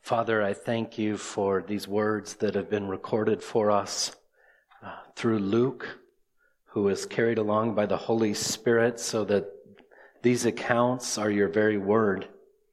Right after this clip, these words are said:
God, I pray that we would fall before these words, our Creator, the one who speaks to us, that we would listen,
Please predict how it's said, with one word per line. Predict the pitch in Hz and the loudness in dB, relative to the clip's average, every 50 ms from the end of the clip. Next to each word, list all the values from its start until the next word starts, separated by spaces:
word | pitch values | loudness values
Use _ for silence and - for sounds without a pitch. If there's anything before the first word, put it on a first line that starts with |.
| _ _ _ _ _ _ _ _ _ _ _ _ _ _ _ _ _ _ _ _ _ _ _ _ _ _ _ _ _ _ _ _ | _ _ _ _ _ _ _ _ _ _ _ _ _ _ _ _ _ _ _ _ _ _ _ _ _ _ _ _ _ _ _ _
God, | - 120 113 113 | 2 4 4 6
I | 113 110 | 4 2
pray | - - - 135 123 123 127 131 131 120 | 2 0 2 2 4 4 4 4 2 2
that | 110 113 101 101 - - - - - - - _ _ _ _ _ _ _ _ _ _ _ _ _ _ _ _ _ _ _ _ _ _ _ _ _ _ _ _ _ _ _ _ _ _ | 2 2 2 2 0 -4 -8 -10 -10 -10 -14 _ _ _ _ _ _ _ _ _ _ _ _ _ _ _ _ _ _ _ _ _ _ _ _ _ _ _ _ _ _ _ _ _ _
we | - 117 123 123 117 | -2 0 0 0 0
would | 101 110 110 107 107 104 101 98 - 95 - - - - - - - - _ _ _ _ _ _ _ _ _ _ _ _ _ _ _ _ _ _ _ _ - _ _ _ _ _ _ _ _ _ | 0 2 2 4 4 4 2 0 0 -6 -10 -12 -14 -20 -20 -20 -20 -20 _ _ _ _ _ _ _ _ _ _ _ _ _ _ _ _ _ _ _ _ -20 _ _ _ _ _ _ _ _ _
fall | - - - 135 135 131 131 127 | -12 2 4 6 6 6 6 4
before | 117 117 110 - - 131 123 120 110 | 4 2 2 2 0 2 2 4 4
these | 107 113 104 92 90 | 2 -2 -2 -4 -4
words, | 90 104 104 104 101 98 95 87 - - - - - - | 0 2 4 4 4 2 2 -2 -4 -6 -4 -2 -2 -2
our | - - 101 98 | -2 -4 -4 -2
Creator, | - - - 113 104 104 107 104 101 101 95 92 | -2 0 2 2 4 4 2 2 2 0 -2 -2
the | 95 98 | -2 0
one | 101 107 113 107 | 2 2 2 2
who | 95 110 123 107 104 98 - - - - | 2 2 4 4 4 2 0 -6 -14 -4
speaks | - - - - - - 143 123 113 113 - - - - | -2 0 0 0 -2 0 0 0 0 0 -2 -6 -6 -6
to | - - 131 107 101 | -2 0 0 2 2
us, | 101 95 - - - - | 0 0 -2 -4 -4 -4
that | - 120 107 | -2 0 2
we | 107 110 110 | 4 4 4
would | 104 107 101 | 4 2 0
listen, | 98 104 117 127 117 - - - 104 90 92 101 - | 0 2 0 0 0 -2 -4 -6 -6 -8 -8 -10 -14